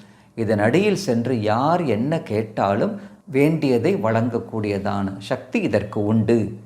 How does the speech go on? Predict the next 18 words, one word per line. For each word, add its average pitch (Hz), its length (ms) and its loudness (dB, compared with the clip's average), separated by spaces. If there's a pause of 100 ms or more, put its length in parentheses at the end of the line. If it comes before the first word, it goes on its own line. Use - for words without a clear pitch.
(260)
அதோடு 120 800 2 (140)
மகனே, 101 440 -2 (460)
புருவ 151 380 4
மத்தியில் 107 840 0 (280)
தும்பிக்கை 139 580 0
முளைத்திருப்பதால் 101 1040 -4 (500)
இன்று 117 340 0
முதல் 110 400 0
நீ 101 280 -2 (440)
புருசுண்டி 131 800 -2 (180)
என்று 104 340 -2 (120)
பெயர் 120 360 2
பெறுவாய். 95 520 0 (520)
மக்கள் 110 640 -2 (360)
புருசுண்டி 131 600 -4
விநாயகராகவே 113 1200 -2
உன்னை 95 340 -4 (360)
வழிபடுவார்கள்" 104 880 0